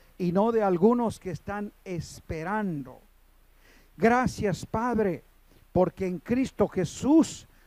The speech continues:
nosotros somos portadores de una vida mayor, de una esperanza mejor, de una patria mejor, de un ministerio mejor.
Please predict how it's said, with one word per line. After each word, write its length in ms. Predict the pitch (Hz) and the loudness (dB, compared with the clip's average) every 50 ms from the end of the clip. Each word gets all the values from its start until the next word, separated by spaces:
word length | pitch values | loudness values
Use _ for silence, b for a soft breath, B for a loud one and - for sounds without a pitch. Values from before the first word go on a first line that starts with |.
| _ _ _ | _ _ _
nosotros 720 | - 151 185 180 170 - - 208 226 220 - 214 208 175 - | -8 -4 -2 -2 -4 -4 -4 -4 -4 -4 -4 -6 -6 -6 -6
somos 800 | - - 233 262 269 269 269 233 175 147 101 - - - - - _ _ _ _ _ _ _ _ _ _ | -2 0 2 4 4 4 4 4 2 2 0 -6 -16 -20 -20 -20 _ _ _ _ _ _ _ _ _ _
portadores 840 | - 208 208 190 160 - _ 190 180 180 190 220 247 247 240 220 180 | 4 6 6 6 2 0 _ 4 4 6 6 6 6 6 6 2 2
de 140 | 139 196 185 | 4 6 6
una 260 | 185 220 226 214 202 | 6 6 6 2 2
vida 320 | 175 214 240 269 269 247 226 | 4 4 4 6 6 6 6
mayor, 640 | 214 208 202 185 196 190 196 202 214 220 226 b b b b b b | 6 2 6 8 10 10 10 10 8 4 0 b b b b b b
de 180 | - 139 185 180 | -4 0 2 2
una 240 | 196 233 254 254 220 | 2 2 0 0 -2
esperanza 680 | 151 - - 214 180 185 208 240 240 - - 214 202 | -4 -2 0 2 4 4 4 2 2 2 2 2 4
mejor, 560 | 196 185 175 - - 202 220 220 220 214 208 b b b b | 4 2 -2 4 6 6 8 8 6 4 0 b b b b
de 160 | b 151 196 196 | b -2 0 2
una 280 | 196 240 247 240 214 | 2 2 2 0 -2
patria 440 | - - 226 233 233 - 202 202 190 | 0 2 2 2 2 2 0 0 0
mejor, 600 | 175 175 156 - - 196 208 220 233 233 233 - B B B B B | 0 0 -2 2 6 6 8 8 6 4 0 -4 B B B B B
de 180 | 151 196 202 | 4 6 6
un 220 | 202 233 269 277 277 | 6 6 4 4 2
ministerio 680 | 262 226 208 208 175 - - 226 233 240 240 233 220 | 2 2 0 -2 -4 2 4 4 4 6 6 6 6
mejor. 600 | 202 185 170 123 - 190 214 226 247 269 302 277 | 4 4 0 2 6 8 8 8 8 6 2 -2